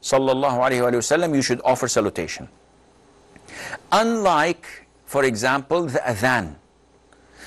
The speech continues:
When the adhan is being recorded and you hear it recorded, whether it's on time or not on time, you do not repeat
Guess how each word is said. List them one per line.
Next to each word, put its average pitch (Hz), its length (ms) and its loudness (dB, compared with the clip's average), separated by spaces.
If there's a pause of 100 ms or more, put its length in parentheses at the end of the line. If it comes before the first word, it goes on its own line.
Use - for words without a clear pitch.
When 131 200 2
the 147 80 2
adhan 170 400 2
is 208 180 0
being 165 340 0
recorded 139 760 2 (200)
and 135 160 0
you 131 160 2
hear 165 280 0
it 175 200 0
recorded, 135 560 2 (420)
whether 127 240 4
it's 131 200 0
on 123 160 -2
time 131 360 0
or 120 240 2 (200)
not 143 220 4
on 135 180 4
time, 120 380 0 (600)
you 208 240 2
do 214 160 0
not 190 340 0
repeat 165 720 -4